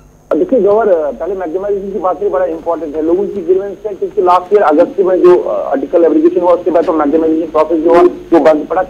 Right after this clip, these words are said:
अगर बात करें तो एटी परसेंट, नाइंटी परसेंट ऐसे road थे जहाँ पे maximization अभी करना बाकी है। अब जिस तरह इसको fast track पे किया जा रहा है, क्योंकि अभी अगर बात करें तो किसी काफी ज्यादा वर्क है,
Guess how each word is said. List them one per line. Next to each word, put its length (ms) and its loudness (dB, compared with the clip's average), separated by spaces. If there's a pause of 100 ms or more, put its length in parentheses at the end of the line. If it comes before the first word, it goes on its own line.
अगर 400 2 (380)
बात 200 4
करें 180 0
तो 160 4
एटी 360 0
परसेंट, 400 -2
नाइंटी 240 -4
परसेंट 240 -4
ऐसे 160 0
road 280 0
थे 60 -2
जहाँ 180 0
पे 120 -8
maximization 600 -2
अभी 200 -2
करना 260 -2
बाकी 320 2
है। 140 2 (260)
अब 180 2
जिस 160 0
तरह 100 2
इसको 220 -4
fast 320 0
track 140 0 (100)
पे 80 4
किया 220 0
जा 120 4
रहा 100 4
है, 60 0
क्योंकि 260 -4
अभी 280 0
अगर 240 2
बात 280 2
करें 120 2
तो 80 0
किसी 400 -2
काफी 220 2
ज्यादा 160 4
वर्क 300 0
है, 340 0